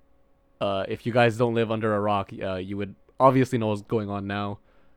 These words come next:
Um, there's a whole bunch of protests,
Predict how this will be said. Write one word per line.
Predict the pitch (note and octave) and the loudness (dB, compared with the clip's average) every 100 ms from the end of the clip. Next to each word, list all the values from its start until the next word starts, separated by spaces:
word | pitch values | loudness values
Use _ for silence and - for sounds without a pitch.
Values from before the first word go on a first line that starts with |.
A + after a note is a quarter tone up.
| - - - | -20 -20 -14
Um, | F#2+ F#2+ F#2+ F#2+ F#2+ - _ _ - _ | -8 -6 -4 -6 -10 -14 _ _ -20 _
there's | B2 A2 G#2+ G2+ - _ _ _ - | -6 -4 -4 -6 -20 _ _ _ -10
a | G#2 | -2
whole | A#2 A#2 | 2 2
bunch | A2 A2+ A2+ | 2 -2 -2
of | G2 F#2+ F#2 - - _ | -2 -2 -6 -12 -20 _
protests, | - A#2+ G#2+ - G#2 G2+ G2 - - - | -2 0 0 0 0 0 -4 -10 -16 -18